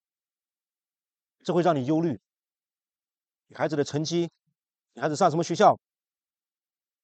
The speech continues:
但是如果当你真的为着神的国和神的义先求的时候，你会问，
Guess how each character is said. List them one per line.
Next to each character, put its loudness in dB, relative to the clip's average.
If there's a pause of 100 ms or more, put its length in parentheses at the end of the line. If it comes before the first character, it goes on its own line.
(280)
但 -6
是 -8
如 -4
果 2
当 4
你 0
真 -2
的 0 (260)
为 0
着 2
神 -2
的 0
国 2
和 0
神 -4
的 -2
义 -6
先 -4
求 -6
的 0
时 -8
候， -2 (360)
你 -18
会 -6
问， -2